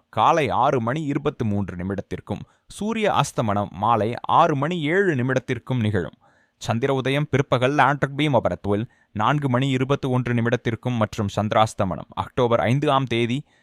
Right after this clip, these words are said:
காலை நான்கு மணி பன்னிரண்டு நிமிடத்திற்கும் நிகழும். சூரியன் இன்று கன்னி ராசியில் இருப்பார். சந்திரன் நாபல் ஸ்ரீ நாள் முழுவதும், அ, கும்பராசியில் சஞ்சரிப்பார். இன்றைய திருநட அதிர்ஷ்ட நிறம்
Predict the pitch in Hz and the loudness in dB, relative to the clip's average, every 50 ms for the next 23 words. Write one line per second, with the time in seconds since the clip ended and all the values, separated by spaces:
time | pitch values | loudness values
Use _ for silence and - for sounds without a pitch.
0 | _ _ _ - 123 120 135 156 156 156 127 113 113 127 131 117 113 110 110 123 | _ _ _ 2 4 6 6 6 4 2 2 2 2 2 2 2 2 0 0 0
1 | 147 - - 120 143 170 190 190 185 175 160 143 113 107 110 110 117 - - 101 | -2 2 2 2 4 4 2 2 2 0 0 0 0 2 2 2 0 0 -2 -4
2 | 90 - - 98 98 87 87 98 80 - - - _ _ _ _ - _ _ _ | -6 -4 -6 -6 -4 -4 -4 -4 -4 -6 -8 -12 _ _ _ _ -20 _ _ _
3 | _ _ _ _ _ _ - - - 180 202 196 170 139 110 104 110 113 107 107 | _ _ _ _ _ _ -10 -4 -2 -2 0 0 0 0 2 4 4 4 2 2
4 | 98 - - _ - 113 147 190 196 170 147 139 - 127 117 110 98 98 92 - | -2 -4 -6 _ -2 0 2 2 4 4 4 4 2 0 0 0 0 -2 -2 -2
5 | - - - - - - _ _ _ _ _ _ _ - 170 190 220 214 226 180 | -4 -4 -6 -6 -8 -16 _ _ _ _ _ _ _ 0 2 2 4 4 4 4
6 | 135 104 98 107 135 143 127 107 98 - - 95 90 85 87 95 123 151 165 143 | 4 4 4 4 6 4 4 2 2 -2 -4 -6 -6 -4 0 2 4 4 4 4
7 | 123 120 110 101 98 90 87 90 92 92 82 62 - - - - 131 147 151 170 | 2 2 2 2 0 -2 -4 -6 -6 -6 -6 -8 -10 -14 -6 -4 -4 2 4 4
8 | 151 139 139 147 147 - - 131 117 104 104 104 135 123 104 95 92 95 - - | 6 6 6 4 2 0 -2 -2 -2 -2 -2 -2 -2 -2 -2 -2 -2 -4 -4 -4
9 | 104 104 101 98 80 73 - 65 - - - - _ _ _ _ _ _ - 135 | -4 -2 0 -2 -2 -4 -8 -8 -10 -10 -12 -16 _ _ _ _ _ _ 0 2
10 | 151 156 - 180 185 165 110 - 156 160 135 107 95 90 58 69 95 110 165 - | 2 4 4 4 4 4 4 4 4 6 6 4 2 0 -2 -2 0 0 0 0
11 | - - 110 98 101 101 90 - | 2 0 0 0 0 -2 -2 -4